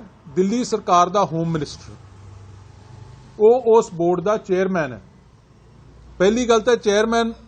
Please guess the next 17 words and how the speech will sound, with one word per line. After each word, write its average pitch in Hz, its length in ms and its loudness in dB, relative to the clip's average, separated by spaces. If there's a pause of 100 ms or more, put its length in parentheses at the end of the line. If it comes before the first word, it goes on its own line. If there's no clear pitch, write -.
(100)
ਅਥਾਰਟੀ 190 460 -2
ਪੂਰੀ 208 300 -6
ਚੇਅਰਮੈਨ 202 460 -2
ਕੋਲੇ 196 200 0
ਹੁੰਦੀ 160 220 -2
ਹੈ, 185 60 2
ਜੋ 190 120 0
ਮਰਜ਼ੀ 156 300 -4
ਫੈਸਲਾ 131 380 -8
ਲੈ 113 120 -10
ਲਵੇ। 104 120 -16 (1120)
ਫਿਰ 254 240 6
ਵੀ 285 280 -2 (920)
ਮੈਂ 208 180 4 (100)
ਅੱਗੇ 233 260 2
ਵੀ 294 120 0
ਜਾਵਾਂ, 208 480 2